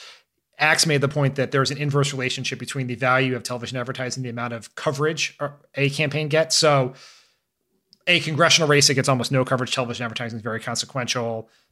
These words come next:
Statewide, you know, less consequential than the congressional, but more consequential than a presidential race. That is particularly true in this presidential race, where the coverage is all consuming. There is, like, nothing else we talk about anywhere on the news, anywhere else other than Trump.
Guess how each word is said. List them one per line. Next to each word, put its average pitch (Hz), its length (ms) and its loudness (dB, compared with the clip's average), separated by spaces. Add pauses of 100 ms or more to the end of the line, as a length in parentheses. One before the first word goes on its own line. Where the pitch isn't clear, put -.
Statewide, 131 920 4
you 143 80 -4
know, 123 160 -2
less 135 420 4
consequential 143 680 2
than 120 280 0
the 113 80 -8
congressional, 170 500 2
but 135 160 0
more 135 140 4
consequential 131 580 -2
than 113 100 -4
a 107 60 -10
presidential 123 460 -4
race. 165 180 0 (340)
That 180 200 6
is - 80 4
particularly 185 320 6
true 160 100 4
in 143 60 4
this 143 100 4
presidential 131 420 2
race, 120 220 -2
where 131 80 0
the 120 60 -2
coverage 123 320 2
is 131 80 -2
all 131 240 0
consuming. 135 580 -2
There 110 160 -6
is, 104 140 -8 (120)
like, 110 300 -10 (100)
nothing 147 380 4
else 123 220 0
we 123 100 -2
talk 120 220 -2
about 139 480 0
anywhere 139 680 2
on 131 80 -6
the 117 60 -8
news, 131 320 2
anywhere 113 260 -10
else 113 240 -4
other 120 260 -6
than 107 500 -10
Trump. 165 340 -4